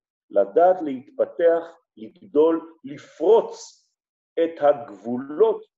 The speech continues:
וזה סודו של מלך המשיח. לא בכדי הוא נקרא גם פרץ, מלשון התפרצות, כי יש כאן בעצם כוח שעובר וחוצה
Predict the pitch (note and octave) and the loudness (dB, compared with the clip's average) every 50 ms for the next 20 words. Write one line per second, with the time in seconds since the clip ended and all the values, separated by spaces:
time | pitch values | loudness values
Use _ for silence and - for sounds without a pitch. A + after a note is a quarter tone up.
0 | _ _ _ _ _ _ _ _ - F#2+ F#2 F2+ F2+ G#2+ C#3 C#3 C#3 C#3 C#3+ - | _ _ _ _ _ _ _ _ -14 -14 -14 -10 -2 0 0 2 0 -2 -6 -14
1 | - _ _ _ _ _ - G#2 F#2+ F#2 G2 G#2+ G#2 G#2 G#2+ - _ _ _ _ | -20 _ _ _ _ _ -14 -14 -10 -6 -6 -4 -4 -4 -6 -10 _ _ _ _
2 | _ - F#2+ F2+ E2+ F#2+ G2 F#2+ F#2+ F#2+ F#2+ - _ _ _ _ _ F#2+ F2+ F2+ | _ -14 -14 -12 -10 -10 -10 -8 -8 -10 -12 -14 _ _ _ _ _ -14 -14 -14
3 | - - - - - - - - - _ _ _ _ _ _ _ _ _ B2 C#3+ | -16 -12 -6 -6 -6 -6 -6 -10 -20 _ _ _ _ _ _ _ _ _ -4 -4
4 | E3+ E3+ E3 - - A#2 A#2 F#3 F#3+ D#3+ D3 D3+ - _ _ _ _ _ _ _ | -2 -4 -6 -12 -14 -14 -12 -10 -10 -8 -10 -10 -14 _ _ _ _ _ _ _
5 | B2 A#2+ A#2+ A#2 - B2 B2 C3 B2 B2 A#2 A#2+ B2+ B2 B2 - - - - _ | -14 -14 -14 -12 -6 -2 0 0 0 0 0 -2 -2 -4 -10 -16 -20 -20 -20 _
6 | _ _ _ _ - E3+ D3+ G2+ - - - _ - - - - _ _ _ _ | _ _ _ _ 0 0 0 0 -2 -8 -14 _ -20 -20 -20 -20 _ _ _ _
7 | _ _ _ _ - A#2+ A2+ A2+ A2+ - - F3 F3 F3 D#3+ - - _ _ _ | _ _ _ _ -10 -4 -4 -4 -4 -2 0 0 0 0 -2 -6 -16 _ _ _
8 | _ _ _ _ - D#3+ D#3+ D#3+ - _ _ D#3 D3+ C#3+ C#3 B2 - - - B3 | _ _ _ _ -10 -10 -10 -10 -12 _ _ 2 2 2 2 -4 -10 -12 -8 -8
9 | F#3+ - - - _ _ _ _ _ _ _ _ _ _ _ _ _ A2 C3+ E3+ | -8 -8 -8 -14 _ _ _ _ _ _ _ _ _ _ _ _ _ -4 -4 -4
10 | F3+ F3+ - - - - E3+ D3 D3 C#3 B2 A#2+ C3 C#3 C#3+ - - B2+ A#2+ G#2+ | -4 -4 -8 -14 -4 0 0 0 0 -2 -4 -4 -2 -2 -4 -6 -10 -14 -14 -14
11 | F#2+ _ _ - - G3 F3 C3+ A2+ A2 - - - _ _ _ _ _ _ _ | -16 _ _ -2 2 4 6 6 4 2 -2 -10 -18 _ _ _ _ _ _ _
12 | _ _ _ _ - - - A#2 G#2+ - - - G#2+ G#2+ G2+ - - - D#3 G#3 | _ _ _ _ -20 -12 -10 -10 -10 -8 -4 -4 -4 -4 -4 -6 -4 0 2 2
13 | G#3+ F#3+ E3+ C3 B2 D3 C#3 - - - - B2+ - _ _ - - - G3 G3 | 2 0 -2 -6 -8 -10 -10 -10 -12 -12 -12 -12 -12 _ _ -8 -2 0 0 0